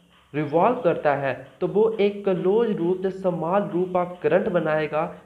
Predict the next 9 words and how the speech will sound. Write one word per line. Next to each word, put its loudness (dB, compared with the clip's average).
जिसके -6
अंदर -2
कुछ -6
net -2
magnetic -2
movement -4
होती -8
है। -14
So, 6